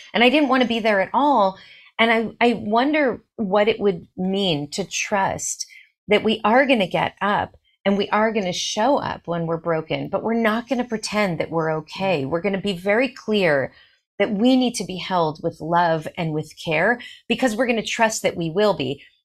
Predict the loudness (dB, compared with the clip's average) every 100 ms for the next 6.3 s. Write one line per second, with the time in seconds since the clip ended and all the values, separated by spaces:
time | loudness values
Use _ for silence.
0 | _ 4 4 4 0 0 -2 0 2 2
1 | 2 -10 _ _ _ _ _ -2 -2 2
2 | 4 2 2 2 2 4 0 -2 -4 -2
3 | -4 0 2 2 0 -2 -2 0 0 -2
4 | -2 -2 -2 -4 -4 -4 -2 -2 -4 -4
5 | -4 -2 0 0 2 0 -2 -2 -4 -4
6 | 0 0 0